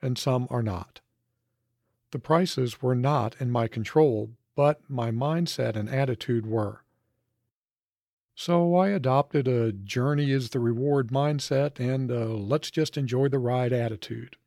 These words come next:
But my Aruban moment went beyond just accepting what I couldn't control.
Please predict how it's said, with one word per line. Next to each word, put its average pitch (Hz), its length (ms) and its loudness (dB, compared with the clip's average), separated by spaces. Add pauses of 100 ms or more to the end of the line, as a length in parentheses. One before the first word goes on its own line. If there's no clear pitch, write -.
(1040)
But 151 140 -2
my 202 220 0
Aruban 139 420 2
moment 117 400 0
went 123 300 -2
beyond 117 360 0
just 120 240 -4
accepting 120 600 -2
what 113 100 0
I 113 80 0
couldn't 110 300 -4
control. 120 560 -4